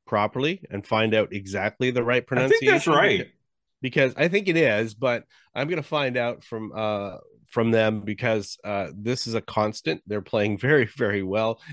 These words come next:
Speaker 1: and I need
Speaker 2: You
Speaker 1: to know
Speaker 2: better get
Speaker 1: their
Speaker 2: used to
Speaker 1: name.
Speaker 2: it,
Speaker 1: At least
Speaker 2: pronouncing
Speaker 1: I
Speaker 2: it,
Speaker 1: know how
Speaker 2: yeah.
Speaker 1: to spell it. Um, one hi-, out of the Ottawa Hunt won the junior boys. Uh, Landon Von Loon, uh, of Upper Canada won the Bantam boys. Jack Sample of Rivermead won the Pee Wee boys.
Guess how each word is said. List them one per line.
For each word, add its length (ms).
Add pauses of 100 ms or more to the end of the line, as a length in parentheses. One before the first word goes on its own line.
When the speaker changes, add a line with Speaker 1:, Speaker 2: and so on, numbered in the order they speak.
Speaker 1:
and 120
I 100
need 140
Speaker 2:
You 80
Speaker 1:
to 80
know 60
Speaker 2:
better 140
get 80
Speaker 1:
their 60
Speaker 2:
used 160
to 40
Speaker 1:
name. 120
Speaker 2:
it, 0
Speaker 1:
At 20
least 80 (400)
Speaker 2:
pronouncing 40
Speaker 1:
I 40
Speaker 2:
it, 60
Speaker 1:
know 120
how 60
Speaker 2:
yeah. 60
Speaker 1:
to 120
spell 460
it. 160 (420)
Um, 640
one 420
hi-, 280
out 60
of 100
the 80
Ottawa 260
Hunt 180
won 140
the 60
junior 260
boys. 440 (260)
Uh, 180
Landon 380
Von 260
Loon, 420
uh, 320
of 160
Upper 180
Canada 300
won 160
the 60
Bantam 360
boys. 320 (260)
Jack 220
Sample 380
of 120
Rivermead 480
won 160
the 60
Pee 220
Wee 160
boys. 520